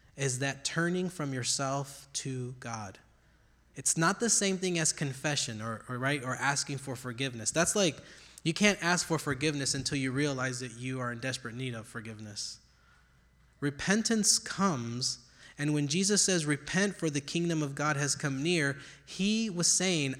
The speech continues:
"I am the first fruit of this new kingdom. A new age is dawning, and it is right here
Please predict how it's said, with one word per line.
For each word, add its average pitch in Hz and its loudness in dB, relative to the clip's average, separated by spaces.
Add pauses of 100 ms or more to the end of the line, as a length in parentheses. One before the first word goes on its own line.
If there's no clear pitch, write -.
(100)
"I 208 6
am 175 2
the 147 -2
first 196 0
fruit 170 0 (100)
of 127 -4
this 156 2
new 143 -2
kingdom. 127 -4
A 143 0
new 180 0
age 160 2
is 156 -2
dawning, 127 -2 (260)
and 131 -4
it 147 0
is 131 -2
right 165 2
here 170 0